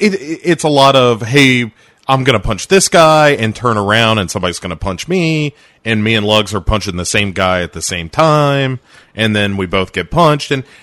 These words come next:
you know, like, none of it comes to anything. It doesn't matter. It's a great big pile of who cares. It's not particularly good stunt fighting. It's all right, but, you know, we live in a world where The Matrix exists,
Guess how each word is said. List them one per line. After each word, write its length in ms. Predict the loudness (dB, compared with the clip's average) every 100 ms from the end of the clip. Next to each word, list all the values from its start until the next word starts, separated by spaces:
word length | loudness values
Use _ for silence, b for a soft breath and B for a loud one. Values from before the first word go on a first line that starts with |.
| B
you 120 | -2
know, 100 | 0
like, 260 | 2 0 2
none 240 | 2 4
of 80 | 4
it 120 | 0
comes 300 | 0 -2 0
to 60 | -4
anything. 300 | -6 -6 -6
It 120 | -4
doesn't 300 | -2 -2 -6
matter. 720 | -8 -4 -4 -4 -8 -12 -14 b b -8
It's 160 | -4
a 60 | -6
great 400 | -6 -4 -4 -2
big 180 | -6 -2
pile 380 | -2 0 0
of 80 | -4 -4
who 160 | -6
cares. 680 | -6 -6 -4 -4 -10 -14 -16 B B _
It's 200 | -6 -4
not 200 | -4 -4
particularly 640 | -4 -2 -4 -4 -4 -4 -8
good 400 | -10 -6 -6 -6
stunt 460 | -8 -6 -8 -10
fighting. 340 | -12 -10 -10 -8
It's 220 | -6 -2
all 160 | -2 0
right, 460 | 2 2 2 -6 -4
but, 320 | 0 0 -2 _ b b b _
you 200 | -2 -2
know, 300 | -2 -6 -14 -16 -20 -18 -10
we 160 | -2 0
live 240 | 0 0
in 80 | 0
a 60 | -2
world 340 | 0 0 -2
where 140 | -4
The 180 | -4 -8
Matrix 720 | -6 -6 -8 -6 -8 -8 -10
exists, 880 | -10 -10 -10 -8 -8 -8 -10 -10 -16